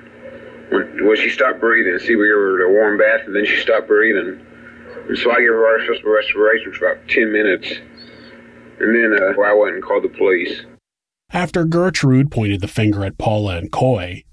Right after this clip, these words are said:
Speaker 2: Paula made a written confession admitting to some of the abuse. Johnny also confessed to some of the abuse, but he also named some other neighborhood children that were also involved.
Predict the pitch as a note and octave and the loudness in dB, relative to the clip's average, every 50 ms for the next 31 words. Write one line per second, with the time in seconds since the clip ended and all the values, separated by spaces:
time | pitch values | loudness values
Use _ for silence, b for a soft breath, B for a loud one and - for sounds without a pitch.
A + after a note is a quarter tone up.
0 | - - _ - - G3+ F#3+ F#3+ E3+ D#3+ E3+ D#3+ C#3 A#2 A2+ A#2 A2 A2 A2+ G#2+ | -20 -20 _ -4 -2 -2 0 0 0 0 2 0 0 0 -2 -2 -2 -2 -2 -2
1 | G#2 G#2 - - G2+ G2 - - B2+ C3+ C3 - - F#2+ F2+ F2+ G#2+ B2+ C#3 D#3+ | -2 -4 -2 -2 -4 -2 0 0 0 0 0 -2 -4 -4 -4 -2 -2 0 0 0
2 | F3+ G3 F#3+ F#3+ F#3 F3 - F3+ D#3 - - G3+ G3 E3 B2+ A2+ A2 G2 E2+ F#2 | 0 0 0 -2 -2 -2 -2 -4 -4 -2 -2 0 0 0 0 0 -2 -4 -4 -2
3 | G#2+ A#2 C3 C3+ A#2 D#2 - - - - - - - _ _ _ _ _ _ _ | 0 2 2 2 0 -2 -6 -12 -14 -12 -14 -14 -16 _ _ _ _ _ _ _
4 | _ _ B2+ A#2 B2+ D3 D3 D#3 E3+ F#3 F#3+ F#3+ G#3 - D#3+ D#3 F3 E3+ - - | _ _ -2 0 2 2 2 2 0 -2 -4 -4 -4 0 0 0 0 0 -2 -2
5 | G#3+ G3 - - D3 C3 - - A#2 G#2+ - - - A2 - - B2+ A#2 A2+ A2 | -2 -2 2 0 0 0 2 0 -2 -2 -2 -4 -6 -6 -2 -2 0 0 0 -2
6 | G2+ G2+ G#2+ G#2 F#2+ F2+ A2 A2+ B2 C3+ A2+ F2+ F#2 - - - - C#3+ C#3+ D#3 | -2 -2 -2 -2 -2 0 0 2 2 2 2 0 -4 -10 -14 -6 -4 0 2 2
7 | E3 E3+ F3 F#3 F#3+ - - G#3+ G#3+ F#3+ E3 D#3 D#3 D#3 D3+ - - D3+ C#3+ - | 2 0 -2 -4 -4 -2 -2 0 0 2 4 4 4 2 2 2 0 0 0 0
8 | A#2 G#2+ G#2+ F#2+ F#2+ G#2 A2+ A#2 A2 A2+ G2+ G2+ G#2 G2 F2+ - - B2+ B2+ C#3 | -2 -2 -2 -2 0 2 2 2 2 0 0 0 -2 -2 -2 -2 0 2 2 2
9 | C#3+ C3 G#2 F#2+ F#2 G2 A2 A2+ A#2+ C3 F2 G2 E3 F3 E3 - - C3+ A2+ A2 | 2 0 -2 -4 -4 -4 -4 -2 -2 -4 -2 -2 -2 -2 -2 0 0 0 0 0
10 | A2 G#2 - - - A#2 C3 A#2+ G2+ E2+ D3 - - - | 0 -2 -2 -2 0 0 2 0 0 -4 -8 -12 -16 -18